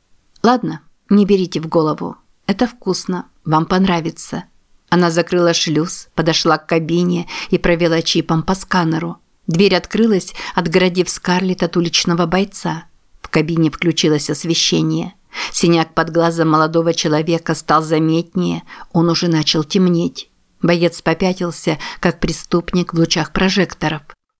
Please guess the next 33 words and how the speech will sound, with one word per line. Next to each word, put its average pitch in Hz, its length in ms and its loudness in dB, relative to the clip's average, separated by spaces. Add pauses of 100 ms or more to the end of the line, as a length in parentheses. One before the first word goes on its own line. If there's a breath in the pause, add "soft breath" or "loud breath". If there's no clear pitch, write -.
(600)
«Не 143 180 4
нужны 139 380 2
ли 180 120 2
вам 147 200 0
на 143 120 4
ферме 147 380 2
работники?» 143 800 -2 (360)
спросил 185 560 2
он, 190 160 4
глотая 170 420 2
слова, 185 500 0 (260 loud breath)
как 180 180 0
будто 190 280 0
хотел 196 360 0
побыстрее 185 580 0
избавиться 196 600 0
от 156 180 -4
них. 156 360 -2 (460)
Так - 200 -4
вот, 202 260 0
зачем 160 400 0
он 160 120 2
её 156 200 2
поджидал. 170 720 0 (320)
Скарлетт 175 520 -2
посмотрела 170 600 0
на 165 100 2
его 165 200 2
широкие 165 500 0
плечи 156 480 0
и 170 240 0
мускулистые 165 760 0
руки. 165 480 -2